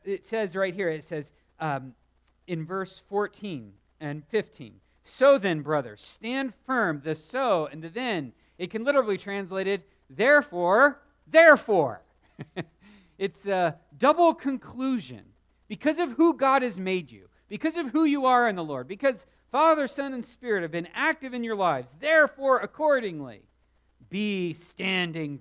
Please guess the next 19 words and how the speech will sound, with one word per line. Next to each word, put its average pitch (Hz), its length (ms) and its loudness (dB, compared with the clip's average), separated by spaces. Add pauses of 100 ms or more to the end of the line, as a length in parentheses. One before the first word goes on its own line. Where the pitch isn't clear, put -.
(120)
firm, 147 600 -6 (240)
he 175 100 -10
says. 120 320 -8 (720)
I 208 60 -4
want 214 200 -4
you 208 100 -12
to 165 200 -8 (360)
be 202 680 -4
grasping. 185 1080 -2
This 190 240 -6
word, 208 500 0 (440)
uh, 160 260 -4
is 160 340 -10
present. 208 840 -4
It's 170 320 -12
an 151 240 -10
idea 180 600 -2
right 233 440 -4
now. 254 520 -4